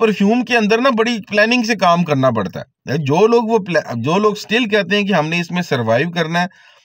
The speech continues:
तो वो ठीक है, वो इसको सीखें, इसको पहले काम को सीखें, छह महीने लगाएं, काम को सीखें। जब उनके ऊपर अपनी, उन, अपनी प्रोडक्ट बनाएं,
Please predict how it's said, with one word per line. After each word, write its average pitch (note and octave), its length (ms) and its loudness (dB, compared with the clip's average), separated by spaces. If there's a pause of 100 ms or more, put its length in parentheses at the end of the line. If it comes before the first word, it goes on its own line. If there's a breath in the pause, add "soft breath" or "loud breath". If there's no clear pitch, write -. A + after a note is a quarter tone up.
(140 soft breath)
तो E3+ 80 -4
वो F3 220 0
ठीक F3 440 -2
है, D#3 80 2
वो E3+ 320 -2
इसको F#3 240 -4
सीखें, F#3 520 -2
इसको E3+ 220 -6
पहले E3+ 220 0
काम D#3+ 300 2
को F3 120 -2
सीखें, D3 360 -4
छह D3+ 260 0
महीने D#3 260 2
लगाएं, E3+ 320 2 (420 soft breath)
काम D#3+ 260 4
को F#3 120 0
सीखें। F3+ 380 -2
जब E3+ 140 0
उनके E3+ 280 -4
ऊपर F3 200 -4
अपनी, F3+ 340 -4
उन, F3 200 -4
अपनी G3 240 -4
प्रोडक्ट F#3+ 400 2
बनाएं, C#3+ 380 0